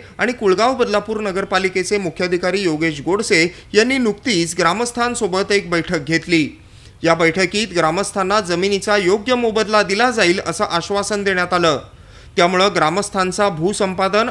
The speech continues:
आणि सर्वेक्षणाला असलेला विरोध मावळला असून आता रस्त्याच्या कामाला पुन्हा एकदा वेग येणार आहे.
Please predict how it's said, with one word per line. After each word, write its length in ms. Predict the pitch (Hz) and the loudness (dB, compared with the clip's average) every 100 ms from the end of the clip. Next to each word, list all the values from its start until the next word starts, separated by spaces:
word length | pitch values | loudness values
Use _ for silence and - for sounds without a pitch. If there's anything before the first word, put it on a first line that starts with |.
| 180 | 0
आणि 160 | 190 | 0
सर्वेक्षणाला 800 | 202 175 185 247 240 214 202 208 - | 0 -2 0 -2 0 0 4 2 2
असलेला 400 | 170 190 185 180 | -2 -2 0 0
विरोध 360 | 156 165 175 143 | 0 0 0 -2
मावळला 400 | 147 196 262 247 | 0 2 2 2
असून 360 | 190 151 170 - - | 0 -2 -4 -6 -4
आता 240 | 196 240 | 0 2
रस्त्याच्या 480 | 233 175 - 214 220 | 2 0 0 -2 -2
कामाला 440 | 214 190 180 180 196 | -2 -2 0 2 0
पुन्हा 460 | 185 165 180 202 | 0 -2 0 0
एकदा 260 | 180 165 180 | 0 0 0
वेग 280 | 156 175 160 | 0 0 0
येणार 240 | 156 151 | 2 2
आहे. 320 | 151 131 - | 2 0 -8